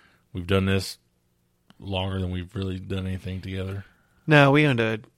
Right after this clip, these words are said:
Speaker 2: little website for six years,
Speaker 1: Yeah, but
Speaker 2: five
Speaker 1: we
Speaker 2: years.
Speaker 1: didn't, we didn't get together and talk like
Speaker 2: We should have collaborated more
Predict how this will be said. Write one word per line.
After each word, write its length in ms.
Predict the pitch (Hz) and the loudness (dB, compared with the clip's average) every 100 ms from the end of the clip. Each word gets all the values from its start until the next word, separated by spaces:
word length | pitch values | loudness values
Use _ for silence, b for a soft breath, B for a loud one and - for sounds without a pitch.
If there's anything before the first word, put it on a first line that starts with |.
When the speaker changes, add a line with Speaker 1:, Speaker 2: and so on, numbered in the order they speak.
| _ _ _ | _ _ _
Speaker 2:
little 360 | 131 120 107 104 _ _ - | -4 -2 -4 -6 _ _ -10
website 540 | 117 110 - 104 104 - _ _ - - | -4 -4 -2 -4 -4 -6 _ _ -20 -12
for 300 | 107 104 104 _ | -6 -6 -8 _
six 300 | - 131 - | -8 -6 -6
years, 200 | 113 107 | -6 0
Speaker 1:
Yeah, 140 | 165 135 | 4 4
but 80 | 113 | 6
Speaker 2:
five 80 | 110 | 4
Speaker 1:
we 100 | 110 | 6
Speaker 2:
years. 140 | 110 | 4
Speaker 1:
didn't, 260 | 101 95 - | 2 -4 -2
we 140 | 117 107 | 0 0
didn't 200 | 107 101 | 0 -4
get 120 | 95 | -6
together 300 | 92 101 90 | -2 -2 0
and 100 | 85 | 0
talk 280 | 104 110 85 | 2 2 2
like 180 | 98 - | -4 2
Speaker 2:
We 80 | 139 | 4
should 140 | - | 4
have 80 | 180 | 4
collaborated 500 | 143 120 120 120 117 | 6 6 6 4 2
more 360 | 117 113 117 | -2 -4 -6